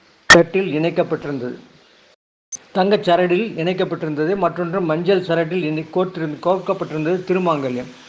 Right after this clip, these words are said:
அது தேவயானியின் கழுத்தை அ-, அலங்கரிப்பதற்கானது.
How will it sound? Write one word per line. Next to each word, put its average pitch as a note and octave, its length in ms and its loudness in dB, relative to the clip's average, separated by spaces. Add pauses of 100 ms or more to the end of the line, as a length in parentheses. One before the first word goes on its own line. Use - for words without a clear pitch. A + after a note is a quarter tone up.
(320)
அது A3 240 0
தேவயானியின் F#3+ 760 2
கழுத்தை E3+ 360 0
அ-, D3+ 280 2
அலங்கரிப்பதற்கானது. D3+ 1000 -2